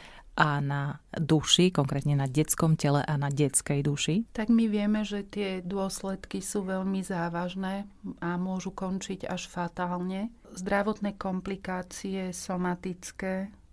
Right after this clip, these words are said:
Speaker 2: a sú pri poruchách príjmu potravy veľmi časté, hlavne v dôsledku dlhodobej podvýživy. Toto sa prejavuje aj na psychickom vývine. Ako sme minule spomínali, tak samotné poruchy príjmu potravy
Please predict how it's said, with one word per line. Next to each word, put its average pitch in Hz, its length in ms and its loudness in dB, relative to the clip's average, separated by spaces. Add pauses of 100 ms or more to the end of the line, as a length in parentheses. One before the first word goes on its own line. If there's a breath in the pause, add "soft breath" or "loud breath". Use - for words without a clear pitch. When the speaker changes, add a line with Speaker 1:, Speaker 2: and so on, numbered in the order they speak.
(140)
Speaker 2:
a 185 240 -2
sú 196 240 -6
pri 180 400 -4
poruchách 190 560 -4
príjmu 185 400 -4
potravy 180 480 -4
veľmi 180 400 0
časté, 180 720 -4 (400 soft breath)
hlavne 180 400 -2
v 175 160 -8
dôsledku 180 560 -6
dlhodobej 175 560 -2
podvýživy. 165 960 -4
Toto 190 240 -6
sa 196 160 -2
prejavuje 180 720 -2
aj 170 240 -2
na 175 160 0
psychickom - 800 -6
vývine. 180 720 -4 (720 soft breath)
Ako 190 240 -2
sme 202 160 4
minule 190 400 0
spomínali, 180 880 -2
tak 175 240 -4
samotné 180 800 -2 (220)
poruchy 180 500 -2
príjmu 175 400 -2
potravy 180 640 -4